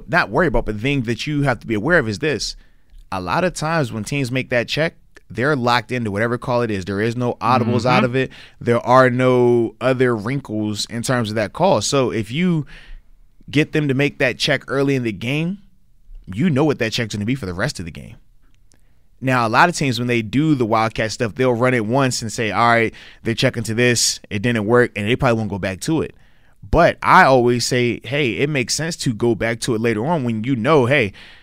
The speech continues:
Speaker 1: we go Wildcat, they're checking to a cover three with that safety walking down. I can hit this play right here, or I can have that happen right here." Those are the things that I'm saying to myself. If I'm Randy Fichtner, I'm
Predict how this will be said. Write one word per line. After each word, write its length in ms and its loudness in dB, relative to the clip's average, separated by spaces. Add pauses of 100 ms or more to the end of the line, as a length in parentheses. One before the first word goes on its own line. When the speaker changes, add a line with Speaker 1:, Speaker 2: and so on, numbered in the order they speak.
(600)
Speaker 1:
we 160 -2
go 120 2
Wildcat, 420 4
they're 100 -2
checking 220 -4
to 140 -6
a 40 -4
cover 240 -2
three 180 -2
with 120 0
that 140 0
safety 260 -4
walking 320 -4
down. 360 -2 (760)
I 100 4
can 140 -6
hit 220 -2
this 140 -2
play 160 -2
right 180 -2
here, 200 2
or 60 4
I 100 4
can 140 -8
have 240 0
that 160 4
happen 260 -2
right 160 -4
here." 240 -2 (520)
Those 540 4
are 60 2
the 100 2
things 360 0
that 140 -2
I'm 120 0
saying 240 -4
to 100 -6
myself. 340 -2
If 60 -8
I'm 140 -2
Randy 220 -2
Fichtner, 480 -2
I'm 200 -2